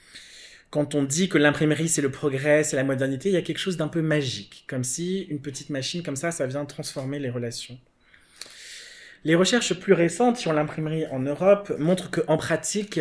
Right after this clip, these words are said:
l'impact de l'imprimerie à l'époque est assez complexe, parfois lent, assez inégal.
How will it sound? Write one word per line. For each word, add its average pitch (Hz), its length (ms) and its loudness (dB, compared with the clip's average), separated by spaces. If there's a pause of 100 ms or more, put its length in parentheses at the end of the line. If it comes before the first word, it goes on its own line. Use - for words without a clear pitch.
(120)
l'impact 139 400 0
de 139 60 0
l'imprimerie 139 640 2
à 123 80 0
l'époque 190 460 4
est 131 140 -4
assez 131 260 -2
complexe, 117 760 -4 (320)
parfois 113 340 -4
lent, 110 420 -2
assez 127 280 -4
inégal. 107 600 -2